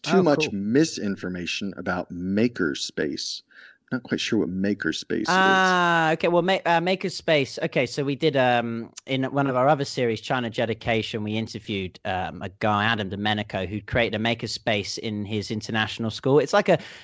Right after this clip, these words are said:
Speaker 2: it's like a place where you can do science and engineering and it, ki-, hands-on problem-based, uh, learning, Josh. You know, you can cook
Speaker 1: Gotcha.
Speaker 2: in there, you can cut and saw and paint. It's a wonderful thing. Uh, every school should have one, and indeed, I hope they do after, you know, in the next ten years. But I think that's, that's what he's alluding to.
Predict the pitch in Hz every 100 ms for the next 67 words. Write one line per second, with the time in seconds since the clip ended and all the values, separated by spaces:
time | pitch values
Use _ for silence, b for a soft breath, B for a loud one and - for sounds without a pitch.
0 | - 226 262 214 - 208 202 196 180 180
1 | 175 165 160 156 143 - 143 135 135 135
2 | - 135 131 127 131 131 131 127 127 127
3 | 190 185 - 190 - 180 170 160 147 151
4 | 143 131 127 - _ _ - _ 107 -
5 | 139 127 120 104 92 104 92 - - 127
6 | 117 113 87 90 131 - 117 117 117 117
7 | 117 113 117 110 131 123 107 104 - 123
8 | 117 120 110 98 95 123 120 117 117 -
9 | b b b 117 139 127 151 131 113 110
10 | - 107 95 104 104 117 127 131 120 -
11 | 104 - 101 101 101 98 98 104 101 104
12 | 101 104 104 98 107 101 95 - 98 -
13 | B - 95 92 95 95 95 - 95 92
14 | 87 123 131 135 135 120 - 127 - 113
15 | 101 104 101 92 -